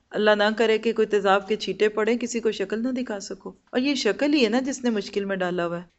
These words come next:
कहते नहीं, ये लोगों को दिखाने की चीज़ है। एक खातून थी तो अच्छी खासी शक्ल थी उनकी, फिर कोई ऐसी तकलीफ़ हुई कि वो औरतों में भी निकाब पहनती थी। स्किन पे इस तरह की चीज़ हो गई।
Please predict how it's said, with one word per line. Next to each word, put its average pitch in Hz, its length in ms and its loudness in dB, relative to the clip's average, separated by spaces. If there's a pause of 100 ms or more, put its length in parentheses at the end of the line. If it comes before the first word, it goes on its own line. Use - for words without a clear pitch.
(300)
कहते 190 240 -6
नहीं, 233 160 2
ये 233 100 2
लोगों 202 320 2
को 226 100 -2
दिखाने 196 440 -4
की 202 160 -6
चीज़ 185 280 -6
है। 180 100 -4 (840)
एक 196 160 0
खातून 208 420 0
थी 277 120 -2
तो 269 200 0
अच्छी 294 340 -4
खासी 311 240 0
शक्ल 196 400 -2
थी 190 100 -2
उनकी, 170 320 -8 (360)
फिर 233 100 -6
कोई 214 140 2
ऐसी 202 260 0
तकलीफ़ 233 420 -2
हुई 262 180 0 (420)
कि 214 80 -2
वो 190 120 4
औरतों 185 240 0
में 247 160 2
भी 247 80 2
निकाब 208 300 -2
पहनती 165 420 -12
थी। 180 240 -20 (320)
स्किन 208 320 -6
पे 208 140 0
इस 202 160 -8
तरह 220 160 -4
की 233 140 -6
चीज़ 196 300 -8
हो 170 80 -6
गई। 165 200 -8